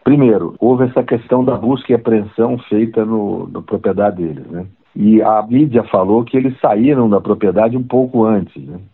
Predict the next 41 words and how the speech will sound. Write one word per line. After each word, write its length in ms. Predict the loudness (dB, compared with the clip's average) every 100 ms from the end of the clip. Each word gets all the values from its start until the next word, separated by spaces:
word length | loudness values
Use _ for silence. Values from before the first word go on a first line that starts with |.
| _ _ -10
da 100 | -6
realização 600 | -4 -2 -2 -2 -2 -2
da 100 | -2
busca. 460 | -6 -6 -8 -12 -10
Então 280 | -2 0
isso 200 | 0 -2
levanta 500 | -2 0 0 0 0
alguma 320 | -2 -2 -4 -4
suspeita. 540 | -8 -8 -2 -2 -4
A 20 |
primeira 300 | -10 -6 -4
suspeita 500 | -4 -8 0 0 0
é 20 |
que 100 | -4
pode 240 | 0 0 0
ter 100 | -2
havido 320 | 0 -2 0
vazamento 640 | 0 0 0 0 -4 -4
de 100 | -6
informação 640 | -6 -4 -2 -2 -2 -2 -2
quanto 300 | 0 0 -2
à 20 |
busca. 460 | -2 -6 -8 -14 -20 _ _
Então 160 | -2 0
a 60 |
Polícia 360 | 2 2 2 0
Federal 480 | -2 2 2 2 0
precisa 280 | -2 -4 -2
investigar 840 | 0 0 0 -6 -2 2 2 0
e, 100 | 0
obviamente, 600 | 0 0 0 0 -2 -6 -4
se 80 | 0
houve 240 | 2 2 0
vazamento 560 | 0 0 -2 -2 -2
foi 100 | -2
de 120 | -2
dentro 220 | 0 0 0
da 80 |
própria 280 | 0 -2 -2
Polícia 320 | -4 -6 -4
Federal. 440 | -4 -2 -2 -4